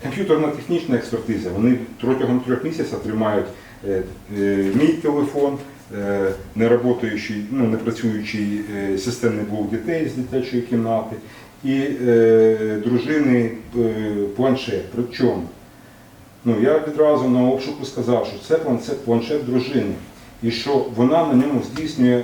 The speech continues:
е, ну, роботу, вона заробляє на цьому кошти. Вони їх забр-, її забрали. Е, дванадцятого мене, е, відбулося, ну, перший раз мене закрили,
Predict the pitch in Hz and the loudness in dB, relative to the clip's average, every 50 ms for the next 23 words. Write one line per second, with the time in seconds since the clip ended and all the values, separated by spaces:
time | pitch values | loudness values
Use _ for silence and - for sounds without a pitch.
0 | - 120 113 110 113 117 120 127 120 110 120 123 127 135 131 - 101 95 101 107 | 0 -2 0 0 2 4 4 4 4 4 2 0 2 2 2 2 0 -4 -6 -4
1 | 113 110 123 113 113 113 127 135 127 120 113 110 113 - 123 120 120 120 - 120 | -2 0 2 2 2 4 4 4 4 2 2 0 -2 0 2 2 2 0 0 0
2 | 120 113 - - - - - - - - - - - - - - - - - - | 0 0 0 -4 -8 -14 -18 -20 -20 -20 -20 -20 -20 -20 -20 -20 -20 -20 -20 -20
3 | - - 113 117 123 135 143 143 143 135 127 117 120 131 - 120 127 - - 123 | -8 0 2 4 4 4 2 -2 -2 -2 -2 0 2 0 0 0 -2 -4 -2 -2
4 | 131 170 165 156 156 123 131 143 - - 120 113 - 98 101 113 127 - - - | -2 -2 -2 -2 -2 0 0 0 2 2 2 2 2 0 -2 -6 -8 -12 -16 -20
5 | - - - - - - - - 113 113 113 113 110 110 123 143 147 147 143 123 | -20 -20 -20 -20 -20 -20 -16 -6 0 4 4 4 4 4 2 2 2 2 2 0
6 | 123 127 123 113 123 117 117 123 120 123 120 113 113 113 117 120 110 110 107 107 | -2 -4 -2 0 2 4 4 6 6 4 4 4 2 0 0 -2 -2 -2 -2 -2
7 | 104 104 104 104 104 104 104 104 104 104 104 104 101 104 113 107 110 120 123 120 | -2 -2 -2 -2 -2 -2 0 0 -2 -2 -2 -4 -4 -4 -4 0 2 4 6 6
8 | 117 113 - 117 113 131 131 117 - - 117 120 - - 117 113 - - 120 117 | 4 2 0 -4 -4 -2 -2 -2 0 0 -2 -2 0 0 0 0 0 0 0 0
9 | 117 117 131 - 131 160 180 185 185 | 0 0 -2 -2 -2 0 0 0 0